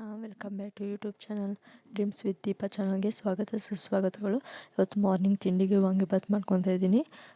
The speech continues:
ಅದಕ್ಕೆ ಅರ್ಧ ಕಪ್ ಬದನೆಕಾಯಿ ಕಟ್ ಮಾಡಿ ಇಟ್ಕೊಂಡಿದ್ದೀನಿ. ಹಾಗೆ ಸ್ವಲ್ಪ ಹುಣಸೆಕಾಯಿ ರಸ, ಕಡಲೆಬೇಳೆ ಸ್ವಲ್ಪ, ರುಚಿಗೆ ತಕ್ಕಷ್ಟು ಉಪ್ಪು, ಕರಿಬೇವಿನ ಸೊಪ್ಪು, ಮತ್ತು ಈರುಳ್ಳಿ, ಒಣಮೆಣಸಿನಕಾಯಿ, ಮತ್ತು ಹಾಗೆ ಸ್ವಲ್ಪ ಅನ್ನ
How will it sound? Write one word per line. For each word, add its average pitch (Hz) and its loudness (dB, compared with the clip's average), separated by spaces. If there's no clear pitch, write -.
ಅದಕ್ಕೆ 196 4
ಅರ್ಧ 175 2
ಕಪ್ - 2
ಬದನೆಕಾಯಿ 190 4
ಕಟ್ - 0
ಮಾಡಿ 180 4
ಇಟ್ಕೊಂಡಿದ್ದೀನಿ. 180 2
ಹಾಗೆ 196 4
ಸ್ವಲ್ಪ 190 0
ಹುಣಸೆಕಾಯಿ 185 4
ರಸ, 185 2
ಕಡಲೆಬೇಳೆ 185 6
ಸ್ವಲ್ಪ, 185 0
ರುಚಿಗೆ 202 0
ತಕ್ಕಷ್ಟು - 2
ಉಪ್ಪು, 185 4
ಕರಿಬೇವಿನ 190 10
ಸೊಪ್ಪು, 185 6
ಮತ್ತು 202 8
ಈರುಳ್ಳಿ, 190 10
ಒಣಮೆಣಸಿನಕಾಯಿ, 190 8
ಮತ್ತು 208 12
ಹಾಗೆ 185 12
ಸ್ವಲ್ಪ 185 6
ಅನ್ನ 180 8